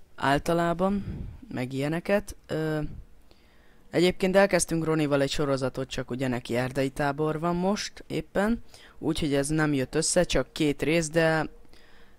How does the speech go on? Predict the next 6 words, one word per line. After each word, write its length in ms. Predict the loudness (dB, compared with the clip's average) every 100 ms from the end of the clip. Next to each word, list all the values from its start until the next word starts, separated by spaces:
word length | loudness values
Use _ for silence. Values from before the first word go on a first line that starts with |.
| -20 -18 -6
jövő 540 | -4 2 2 4 4
hét 220 | 4 4
hétfőtől 760 | 2 0 0 -6 0 2 2 0 -6
várható 560 | 0 0 0 -4 -6
szerintem 560 | -2 -2 0 -2 -2 -2
egyébként 760 | -2 -2 -4 -2 -2 -2 -6